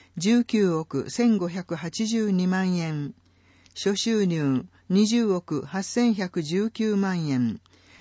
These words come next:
十四億四千百九十九万円。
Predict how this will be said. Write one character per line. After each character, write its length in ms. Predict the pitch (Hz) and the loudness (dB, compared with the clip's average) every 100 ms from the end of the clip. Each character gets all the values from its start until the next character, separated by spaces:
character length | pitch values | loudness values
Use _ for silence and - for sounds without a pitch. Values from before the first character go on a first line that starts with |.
| - | -10
十 300 | 165 208 220 | -2 2 2
四 300 | 214 208 185 | 2 0 -2
億 400 | 160 - 143 - | -4 -2 -4 -2
四 240 | 165 202 233 | 0 2 2
千 260 | 233 208 | 2 0
百 300 | 170 156 151 | -2 -4 -6
九 300 | 143 220 226 | -4 0 0
十 260 | 160 151 135 | 0 -4 -4
九 260 | - 165 180 | -2 -2 0
万 280 | 170 160 | -2 -2
円。 380 | 156 143 131 120 | -2 0 -2 -4